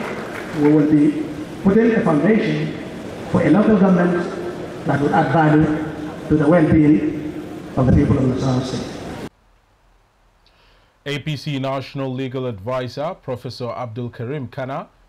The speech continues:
Speaker 2: explained that the proposal for consensus candidates in the local government elections align with the party's tradition and constitution.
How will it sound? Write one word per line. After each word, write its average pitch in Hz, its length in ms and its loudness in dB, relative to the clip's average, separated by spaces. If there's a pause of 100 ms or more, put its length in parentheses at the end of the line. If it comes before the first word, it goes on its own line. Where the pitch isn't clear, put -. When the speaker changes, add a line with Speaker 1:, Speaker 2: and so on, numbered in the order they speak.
(140)
Speaker 2:
explained 175 720 -10
that 135 320 -8
the 139 80 -12
proposal 139 640 -10
for - 120 -20
consensus 123 840 -14
candidates 117 680 -14
in 147 140 -10
the 170 100 -8
local 120 280 -12
government 104 360 -14
elections 110 560 -14 (320)
align 127 560 -8
with 127 280 -12
the 120 80 -10
party's 127 680 -10
tradition 127 760 -12
and 98 260 -14
constitution. 92 600 -18